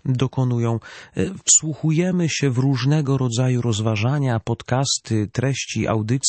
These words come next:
i tym podobne. I to jest niesamowicie ważne. I modlimy się przecież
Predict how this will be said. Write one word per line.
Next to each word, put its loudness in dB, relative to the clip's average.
i -6
tym 0
podobne. 0
I 0
to 0
jest -2
niesamowicie 0
ważne. -6
I 2
modlimy 2
się -4
przecież -4